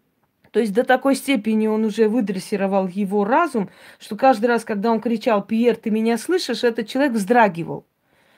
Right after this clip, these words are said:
И вот когда повели его на казнь и отсекли ему голову, врач быстро подошел, поднял его голову, посмотрел на него и крикнул: «Пьер, ты меня слышишь?» И после чего глаза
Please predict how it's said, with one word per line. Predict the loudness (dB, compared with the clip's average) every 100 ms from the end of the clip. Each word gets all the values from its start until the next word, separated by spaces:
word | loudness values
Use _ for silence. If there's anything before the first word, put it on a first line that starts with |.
| _ _ _
И |
вот | 0 2
когда | 2 2 4
повели | 4 2 2 2 2
его | 2 2 0
на | 0
казнь | 0 2 2 0 -4 -4
и | -4 -4 -2 -2 -6 _ _ _ _ _ _
отсекли | -8 -6 -6 -2 0
ему | 2 0
голову, | 2 2 2 2 0 -4 -8 -20 -4
врач | 2 4 4
быстро | 0 -4 -4 -6
подошел, | -4 -2 -2 0 -2 0
поднял | -2 2 2 2
его | 2 0
голову, | 2 2 2 0
посмотрел | -2 -4 0 -2 0 0
на | 2
него | 2 2 0
и | 0 -4
крикнул: | -2 -2 -2 -6 -4
«Пьер, | -4 2 2 2
ты | 0
меня | 2 4 2
слышишь?» | 0 0 -2 -2 -4 -8 -8 _ _ _ _ -14
И |
после | -2 0 0 -4
чего | -2 0 4 4
глаза | 4 4 4 4 4 4 4